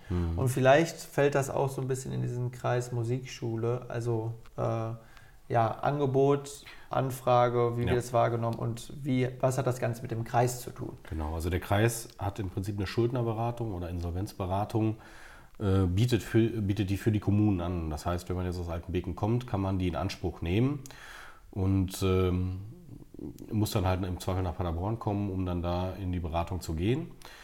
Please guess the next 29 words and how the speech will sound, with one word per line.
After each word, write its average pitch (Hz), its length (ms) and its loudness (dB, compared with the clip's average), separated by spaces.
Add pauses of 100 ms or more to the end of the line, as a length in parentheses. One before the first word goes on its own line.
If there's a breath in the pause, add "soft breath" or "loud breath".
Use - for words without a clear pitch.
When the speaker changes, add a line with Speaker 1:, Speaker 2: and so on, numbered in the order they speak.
(300 loud breath)
Speaker 1:
Und 98 320 2
da 92 80 8
ist 120 160 4
es 123 80 4
schon 113 180 4
so, 110 140 4
dass 98 180 0
davon 110 480 2
natürlich 120 420 2
auch 98 160 0
ein 101 100 0
Teil 104 380 0
die 104 100 2
Gemeinde 98 320 2
Altenbeken 92 400 2
trägt. - 360 -10
Also 85 340 -4
heißt, 113 400 -4 (100)
der 92 100 -6 (520)
Kreis 123 300 2
ist 110 100 -6
ja 101 100 0
zu 98 180 2
hundert 135 260 2
Prozent - 300 -4
über 98 120 -2
die 92 100 -2
Kommunen 110 360 0
finanziert. 143 600 -4